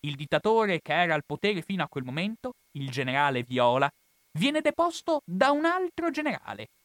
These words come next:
che col consenso della maggioranza dei militari prende il potere in Argentina,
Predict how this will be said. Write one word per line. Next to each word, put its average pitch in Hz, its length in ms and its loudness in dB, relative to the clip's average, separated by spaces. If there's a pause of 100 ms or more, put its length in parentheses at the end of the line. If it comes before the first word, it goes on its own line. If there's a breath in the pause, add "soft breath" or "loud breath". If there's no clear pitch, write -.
(180)
che 196 120 4
col 302 180 2
consenso 320 560 -2
della 165 160 2
maggioranza 165 560 0
dei 143 120 -6
militari 202 580 -2
prende 277 460 -2
il 226 120 -2
potere 180 440 -4
in 143 100 -6
Argentina, 131 760 -8